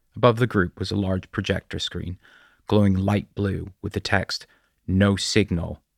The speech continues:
blinking on and off around the color field, randomly. "So, let's officially commence our community advisory meeting now. There's a lot of people tonight, so we'll do our best to keep our agenda timely, as well as let everyone have their say.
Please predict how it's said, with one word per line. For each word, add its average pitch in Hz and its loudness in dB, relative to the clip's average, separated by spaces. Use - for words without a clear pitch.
blinking 95 2
on 90 -2
and 87 -6
off 90 -6
around 87 -6
the 85 -12
color 90 -2
field, - -12
randomly. 95 -4
"So, 190 4
let's 175 0
officially 175 0
commence 151 -2
our 156 0
community 151 2
advisory 139 2
meeting 113 2
now. 110 0
There's 127 -2
a 147 4
lot 143 4
of - -6
people 156 0
tonight, 110 0
so - -4
we'll 127 0
do 147 2
our 147 2
best 131 -2
to 127 -6
keep 127 -4
our 123 2
agenda 117 -2
timely, 117 -2
as 110 -8
well 120 0
as 113 -2
let 123 -2
everyone 139 0
have 120 -6
their 117 -6
say. 90 -10